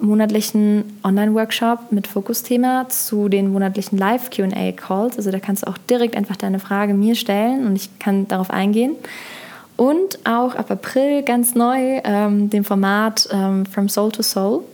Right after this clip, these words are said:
mit Janine Tüchsen. Und da werden wir ganz bewusst auf ein Thema eingehen, also so eine Hürde, die irgendwie immer auftaucht, sobald man beschlossen hat, irgendwie so,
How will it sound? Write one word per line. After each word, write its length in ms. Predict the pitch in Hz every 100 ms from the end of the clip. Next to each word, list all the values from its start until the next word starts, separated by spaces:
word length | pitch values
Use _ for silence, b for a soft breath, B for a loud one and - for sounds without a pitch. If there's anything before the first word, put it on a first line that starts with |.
| -
mit 240 | 202 190
Janine 220 | 196 196
Tüchsen. 460 | 196 226 - 262 262
Und 120 | 196
da 120 | 190
werden 260 | 190 190 190
wir 220 | 190 190
ganz 260 | 185 190 -
bewusst 480 | 196 202 220 - -
auf 340 | 190 190 190
ein 480 | 190 185 185 185 180
Thema 280 | 269 262 -
eingehen, 480 | 196 190 202 214
also 240 | 196 190 190
so 80 | 185
eine 240 | 180 175
Hürde, 240 | 269 247
die 140 | 202 -
irgendwie 200 | 196 190
immer 240 | 190 -
auftaucht, 400 | 196 - 190 196 B B B B
sobald 340 | - 220 233 226
man 120 | 214
beschlossen 440 | 208 208 202 190
hat, 120 | 190
irgendwie 320 | 196 196 190 190
so, 360 | 185 185 185